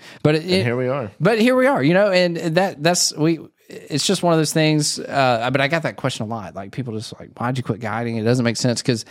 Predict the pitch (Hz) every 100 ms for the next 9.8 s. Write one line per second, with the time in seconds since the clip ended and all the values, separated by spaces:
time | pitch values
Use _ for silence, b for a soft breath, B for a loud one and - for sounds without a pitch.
0 | B - 180 160 143 135 127 117 127 123
1 | 120 117 - 117 104 113 131 131 123 202
2 | 127 - 165 156 110 95 - _ _ _
3 | _ 127 131 135 113 123 117 104 - _
4 | _ _ _ 139 127 113 104 - 117 110
5 | 104 101 101 92 _ _ 110 101 - 139
6 | - - _ _ 110 101 87 107 101 -
7 | - 113 - - _ 120 110 107 104 -
8 | 95 87 85 - 123 - 113 117 113 107
9 | 104 - 113 107 113 120 104